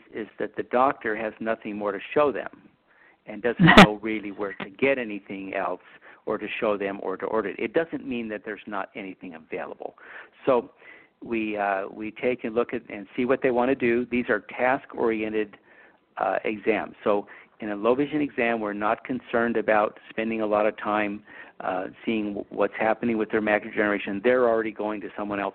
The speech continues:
Speaker 1: for that, and that's a separate issue. So we're saying, "What do you wanna do that you're not able to do now?" And in his case, he said, "Well, I,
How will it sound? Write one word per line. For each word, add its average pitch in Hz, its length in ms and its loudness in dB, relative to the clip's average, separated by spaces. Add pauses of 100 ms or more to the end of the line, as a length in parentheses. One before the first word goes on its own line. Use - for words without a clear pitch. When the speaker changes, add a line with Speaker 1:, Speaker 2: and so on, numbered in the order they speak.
Speaker 1:
for - 80 -6
that, - 260 -8 (180)
and 104 140 -8
that's 107 200 -2
a 110 60 -6 (100)
separate 110 340 0
issue. - 340 -6 (640)
So 107 100 4
we're 101 300 -4
saying, 98 240 -2
"What 110 200 2
do 160 60 -2
you 135 140 4
wanna 131 220 4
do 127 440 2 (380)
that 104 200 0
you're 98 120 -2
not 101 480 0
able 117 260 -2
to - 140 -14
do 113 160 -2
now?" 92 320 -4
And 104 100 -8
in 98 100 -8
his 123 160 -4 (120)
case, 110 240 4
he 110 180 -10
said, 101 220 2
"Well, 101 260 6
I, 104 300 2